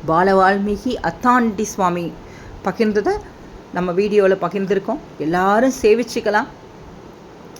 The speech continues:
எந்த ஒரு ஊர்லயும் நீங்க போய் நேர்ல போய் தான் சேவிக்கணும். எந்தெந்த பெருமாளை சேவிக்கிறதா இருந்தாலும் வீட்டிலேயே சுவாமி சன்னதியில ஒரு விளக்கேற்றி வைத்துவிட்டு ஆண்டாள் நாச்சியார் சொன்னபடி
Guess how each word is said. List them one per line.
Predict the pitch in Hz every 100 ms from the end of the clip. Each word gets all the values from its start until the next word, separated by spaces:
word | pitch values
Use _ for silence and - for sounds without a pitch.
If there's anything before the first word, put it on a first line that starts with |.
| -
எந்த | 170 185 214 226
ஒரு | 214 202
ஊர்லயும் | 196 233 247 254
நீங்க | 262 190 170
போய் | 170 208 269 214
நேர்ல | 185 233 311 294
போய் | 226 220
தான் | 214 233 254
சேவிக்கணும். | 208 202 208 214 175
எந்தெந்த | 160 175 208 202 190
பெருமாளை | 180 202 247 233 208 214
சேவிக்கிறதா | 214 233 233 208 190
இருந்தாலும் | 185 185 202 247
வீட்டிலேயே | 180 196 202 202 240 294 - - -
சுவாமி | 180 196 233 233
சன்னதியில | 196 185 190 196 190 - - - - - -
ஒரு | 180 185
விளக்கேற்றி | 180 220 226 214 220
வைத்துவிட்டு | 202 196 208 202 233 262 -
ஆண்டாள் | 170 214 233 220 214 202
நாச்சியார் | 190 185 - 185 170
சொன்னபடி | 175 180 214 214 294